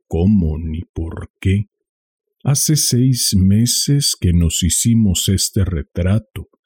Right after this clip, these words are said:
apretujados en un fotomatón de la estación de Atocha cuando llegamos a Madrid.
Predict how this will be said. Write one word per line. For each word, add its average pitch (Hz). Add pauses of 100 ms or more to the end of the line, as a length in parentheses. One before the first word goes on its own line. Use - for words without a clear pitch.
apretujados 131
en 104
un 117
fotomatón 107
de 113
la 85
estación 107
de 104
Atocha 90
cuando 107
llegamos 135
a 98
Madrid. 87